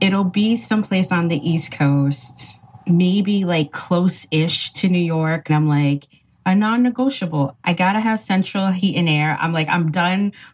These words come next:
putting air conditioning in windows. And I want a washer and dryer. And I, like,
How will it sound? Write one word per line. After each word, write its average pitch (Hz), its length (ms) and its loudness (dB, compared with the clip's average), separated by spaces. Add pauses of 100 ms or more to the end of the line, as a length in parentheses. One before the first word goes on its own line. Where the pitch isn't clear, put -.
putting 175 440 0
air 156 160 -2
conditioning 160 800 -2
in 165 240 2
windows. 143 540 -2 (260)
And 254 140 2
I 277 60 2
want 294 180 0
a 311 40 -2
washer 285 440 -2
and 294 120 0
dryer. 262 460 -4 (220)
And 220 140 0
I, 247 100 0
like, 262 180 -2